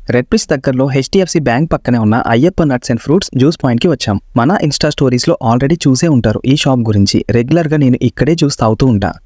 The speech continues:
రీసెంట్గా పక్కనే సిట్టింగ్‌కి ఏసీ రూమ్ కూడా ఓపెన్ చేశారు. ఇక్కడ ఐస్ క్రీమ్ and డ్రై ఫ్రూట్స్ మిల్క్ షేక్స్, ఫ్రూట్ జ్యూసెస్, లస్సీ, ఐస్ క్రీమ్ స్కూప్స్, ఫలూడా, ఫ్రూట్ సలాడ్స్, మాక్టైల్స్, ఇంకా చాక్లెట్స్,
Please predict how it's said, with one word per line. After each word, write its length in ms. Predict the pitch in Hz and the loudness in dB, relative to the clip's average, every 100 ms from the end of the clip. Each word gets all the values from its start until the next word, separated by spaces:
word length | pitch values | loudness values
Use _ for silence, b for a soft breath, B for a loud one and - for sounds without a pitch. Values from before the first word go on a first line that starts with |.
| 123 | -2
రీసెంట్గా 440 | 156 190 175 156 - | 0 0 0 0 -2
పక్కనే 320 | 131 - 143 165 | -2 -2 -2 -2
సిట్టింగ్‌కి 400 | 135 135 151 165 - 127 | -2 0 2 2 2 0
ఏసీ 200 | - 156 | 0 0
రూమ్ 120 | 127 139 | 2 2
కూడా 100 | 156 | 0
ఓపెన్ 200 | 131 110 104 | 0 0 -2
చేశారు. 300 | - 98 - - 123 | -2 -4 -6 -4 -2
ఇక్కడ 140 | 123 - 120 | -2 0 -2
ఐస్ 120 | 160 - | -2 0
క్రీమ్ 180 | 202 - 143 | 0 0 0
and 100 | 113 123 | 0 0
డ్రై 140 | 135 165 | 0 0
ఫ్రూట్స్ 220 | 185 - | -2 0
మిల్క్ 160 | 139 - | -2 -2
షేక్స్, 220 | 135 131 - - | -4 -4 -10 -2
ఫ్రూట్ 240 | 143 165 151 | 0 0 0
జ్యూసెస్, 340 | 131 131 - - 113 | 0 -4 -4 -2 -2
లస్సీ, 360 | 117 - 131 127 - 113 | -2 -2 0 0 -2 -4
ఐస్ 140 | 131 - | -2 0
క్రీమ్ 180 | 170 156 | -2 0
స్కూప్స్, 280 | 143 139 - | -2 -4 -4
ఫలూడా, 380 | 120 117 123 151 - - | -2 0 0 0 -4 -2
ఫ్రూట్ 240 | 135 160 - | 0 0 0
సలాడ్స్, 360 | 131 165 - - 113 | 0 0 -2 0 2
మాక్టైల్స్, 460 | 113 - 156 190 - 123 | 0 0 -2 -2 -2 0
ఇంకా 180 | 123 131 - | 0 0 -2
చాక్లెట్స్, 460 | 117 113 - 190 | -2 -2 -2 -2